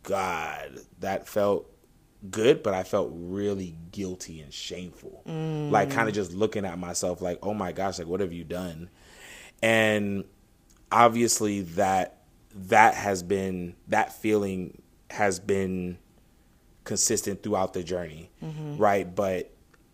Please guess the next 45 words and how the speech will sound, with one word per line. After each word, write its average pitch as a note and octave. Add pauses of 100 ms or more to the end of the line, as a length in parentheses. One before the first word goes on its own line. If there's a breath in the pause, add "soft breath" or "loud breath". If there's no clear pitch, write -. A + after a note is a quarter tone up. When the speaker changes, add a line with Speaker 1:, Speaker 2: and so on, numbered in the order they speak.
(380)
Speaker 1:
what G#2+
happens G#2+
is F#2+
the F2 (160)
urge G2+
gets F#2
stronger F2+ (100)
Speaker 2:
Yeah. D3
Speaker 1:
as A2
you -
continue. F2+ (420 loud breath)
And G#2
so G2+
the F#2+
urge A2
will F#2+
literally G2
beat G#2
out G2
the F#2
shame F#2+
for F#2
that F2+
moment G2
of D#2+
time F2+
until F#2+
you've F2+
done G2+
what F#2
you've F2+
done. F#2+
And F2
then F2+
all F#2
of F#2
a F#2+
sudden F#2
the F2+
guilt F2
and F2
the F2
shame F2+
sits -
there. C#2